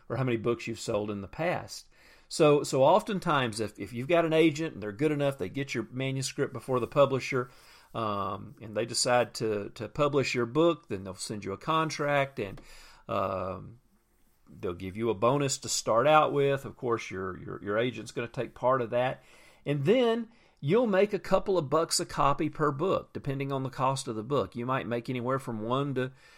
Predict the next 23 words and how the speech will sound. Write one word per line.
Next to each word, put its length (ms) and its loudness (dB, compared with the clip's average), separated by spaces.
two 140 2
or 60 2
three 220 0
dollars 460 4
per 200 -4
copy. 440 -4
Seldom 460 2
is 100 -2
it 80 -2
gonna 160 -6
be 140 -6
more 200 -4
than 160 -6
two 220 -2
dollars 400 -2
a 60 -10
copy, 380 -8
but 180 -10
in 60 -12
some 220 -8
cases 440 -8
it 120 -6
is. 340 -4